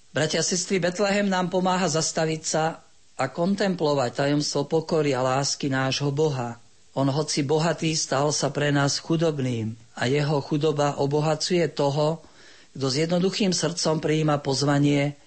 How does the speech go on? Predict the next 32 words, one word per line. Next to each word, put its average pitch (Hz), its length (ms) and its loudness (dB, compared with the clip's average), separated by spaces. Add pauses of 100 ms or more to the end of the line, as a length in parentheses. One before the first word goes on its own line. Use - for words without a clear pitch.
(240)
anjela 156 560 2
ako 139 240 -4
pastieri 143 560 0
v 131 160 -2
Betleheme. 123 640 -2 (240)
„A 208 160 -4
toto 165 240 0
vám 170 240 2
bude 170 160 0
znamením. 147 800 0
Nájdete 156 480 0
dieťa 160 480 0
zavinuté 156 480 0
do 143 160 0
plienok 156 640 0
a 135 160 -2
uložené 139 480 2
v 123 160 0
jasliach.“ 120 560 -2 (800)
Je 151 160 0
to 180 80 2
tiež 175 320 0
znamenie 165 400 2
pre 165 240 0
nás, 120 400 -2
ľudí 156 320 0
tretieho 151 640 0
tisícročia. 139 1120 -2 (160)
Niet 151 240 0
iného 165 480 2
Božieho 151 480 2
narodenia, 143 800 2